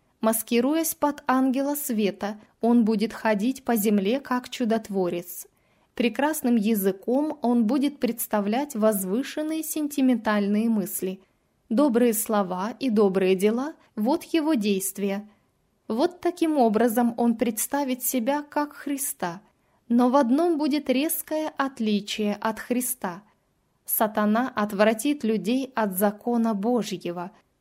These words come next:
Но, несмотря на это, он хорошо будет подражать праведности, что, если бы было только возможно, он прельстил бы и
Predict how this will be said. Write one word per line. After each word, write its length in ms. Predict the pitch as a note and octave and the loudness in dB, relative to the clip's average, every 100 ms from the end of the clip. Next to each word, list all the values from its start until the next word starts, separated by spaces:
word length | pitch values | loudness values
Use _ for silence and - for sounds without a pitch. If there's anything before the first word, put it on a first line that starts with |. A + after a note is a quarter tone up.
| _ _ - | _ _ -2
Но, 200 | G#3+ G#3 | 2 4
несмотря 640 | A3 G#3+ A3+ A3 G#3+ G3+ | 4 2 2 2 2 2
на 180 | G#3 G#3 | 2 0
это, 320 | D4 D#4 D4+ D4 - | -2 -4 -6 -8 -6
он 160 | D4 D#4 | -2 0
хорошо 480 | - D#4+ D#4+ - F4+ | 0 0 0 0 0
будет 320 | E4+ C#4+ D4 | 2 0 0
подражать 600 | B3+ A3 A#3+ A#3 C#4+ - | 0 2 2 0 -2 -4
праведности, 920 | - A3+ F#3 F#3 F3 F#3+ F#3+ - F3+ - _ | -2 -2 0 -2 -2 -4 -4 -8 -12 -14 _
что, 180 | - - | -8 0
если 400 | B3 A3+ A3+ A3 | 2 2 0 0
бы 160 | G#3+ A3+ | 2 2
было 260 | G#3+ G#3+ | 2 2
только 360 | G#3+ A3 G#3+ A3 | 2 0 2 2
возможно, 640 | A3 B3+ D4+ F4 G#3+ F#3+ - | 2 2 0 0 0 -2 -4
он 200 | - E4 | -2 -2
прельстил 600 | D#4+ D4 C#4+ - - D#4 | -2 -2 -2 -4 -2 0
бы 160 | C4+ C#4+ | 0 -2
и 160 | - | -4